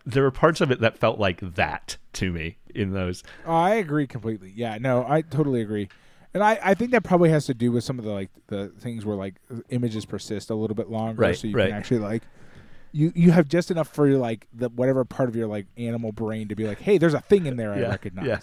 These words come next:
Speaker 1: I see a face.
Speaker 2: And then to immediately get replaced and you be like, "Ah, but I don't know what it was. It was
Speaker 1: And of
Speaker 2: probably a dog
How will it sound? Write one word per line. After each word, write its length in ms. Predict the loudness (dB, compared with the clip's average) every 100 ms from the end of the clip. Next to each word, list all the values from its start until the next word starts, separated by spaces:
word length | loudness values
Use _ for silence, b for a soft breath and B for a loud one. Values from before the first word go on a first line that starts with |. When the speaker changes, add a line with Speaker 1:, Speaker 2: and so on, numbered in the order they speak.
| -2
Speaker 1:
I 40 |
see 180 | 0 4
a 60 | 2
face. 440 | 2 -2 -2 -4
Speaker 2:
And 140 | 0 2
then 140 | 2
to 100 | 4
immediately 480 | 2 4 2 2 0
get 140 | -2 -2
replaced 440 | -2 0 0 0
and 60 | -6
you 40 |
be 60 | -6
like, 100 | -4
"Ah, 280 | 0 4 4
but 140 | 2 -2
I 60 |
don't 140 | -2 -6
know 80 |
what 120 | -8 -8
it 40 |
was. 80 | -12
It 60 | -14
was 120 | -4
Speaker 1:
And 100 | -2
of 40 |
Speaker 2:
probably 200 | 2 2 0
a 40 |
dog 160 | -4